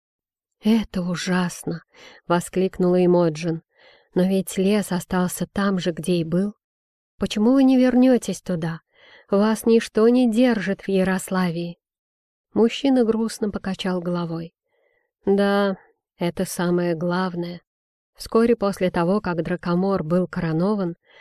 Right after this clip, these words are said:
в наших краях появились скреты. Со временем жить в лесах стало настолько опасно,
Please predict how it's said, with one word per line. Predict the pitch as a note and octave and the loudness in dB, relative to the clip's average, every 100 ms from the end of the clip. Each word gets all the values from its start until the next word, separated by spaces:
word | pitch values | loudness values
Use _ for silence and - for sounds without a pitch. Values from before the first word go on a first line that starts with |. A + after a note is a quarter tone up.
| - _ | -20 _
в | G3 | 2
наших | G3+ G#3 A3 A#3 - | 4 2 0 -2 -2
краях | A3 G#3+ G#3 G#3 - | -2 0 0 -2 -2
появились | G3 F#3 E3+ F3 F3 E3+ | 0 0 2 0 0 -4
скреты. | - - F3 F3 E3+ - D#3 _ _ _ _ _ | -6 -8 -4 -2 -2 -8 -12 _ _ _ _ _
Со | - D#3+ | -8 -6
временем | E3+ G3+ G#3+ G3+ F#3+ | 0 2 4 2 0
жить | D3+ A3 A3 | 0 0 0
в | F#3 | -2
лесах | F3+ - F3 E3 | -2 -2 -6 -6
стало | - F3+ F#3 | -4 0 2
настолько | F#3 F#3+ - A#3+ B3 - A3 | 2 0 0 2 2 0 -2
опасно, | G#3+ G3 F3+ - F3 | 0 -2 -2 -6 -10